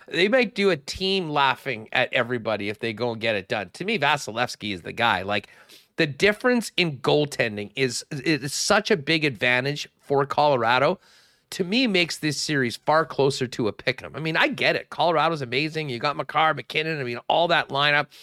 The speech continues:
The fact that they might not have Kadri, I think, is significant. And, you know, depending on who you believe, we might see Braden Point very soon in this series, too. So, to me, this is way closer. I mean, the value is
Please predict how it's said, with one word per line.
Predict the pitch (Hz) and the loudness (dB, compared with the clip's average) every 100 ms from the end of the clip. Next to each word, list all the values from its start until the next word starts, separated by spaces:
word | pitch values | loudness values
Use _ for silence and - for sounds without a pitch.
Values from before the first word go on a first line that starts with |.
| - _ - | -20 _ -2
The | 202 | 0
fact | 220 | 0
that | 151 | -2
they | 156 | 0
might | 180 214 151 | 2 2 2
not | 160 175 170 | 2 2 2
have | 156 | 0
Kadri, | - 120 131 147 202 | -2 2 2 2 0
I | 139 | 0
think, | 135 139 131 | -2 -4 -2
is | 110 | -4
significant. | - 113 104 139 190 - 220 240 - _ _ _ | -4 -6 -2 0 0 0 0 -2 -20 _ _ _
And, | - 139 165 185 185 170 - | 0 2 2 2 0 -2 -10
you | 156 185 | -2 2
know, | 202 220 - - | 4 2 -4 -4
depending | 185 - 208 220 | -2 2 2 4
on | 214 185 | 2 2
who | 208 | -2
you | 214 | -6
believe, | 160 180 277 | -2 0 2
we | 220 | 2
might | 196 226 | 0 0
see | - | -2
Braden | 175 165 220 240 | 0 0 0 0
Point | 160 180 294 | 0 0 2
very | 208 127 | 0 0
soon | 107 127 120 | -2 -4 -4
in | 120 | -2
this | 123 | -4
series, | - 156 143 127 | -4 -4 -4 -6
too. | - 208 104 | -4 -4 -4
So, | - 139 - - - - | -2 -2 -2 -16 -20 -12
to | - | -4
me, | 190 233 | 0 2
this | 202 - | 2 2
is | 160 | 0
way | 135 139 185 196 | -4 -2 4 4
closer. | - - 151 139 - 139 | 2 2 4 4 2 0
I | |
mean, | 135 135 | 2 0
the | |
value | 131 160 160 165 135 | 0 2 4 4 2
is | 143 127 | -2 -4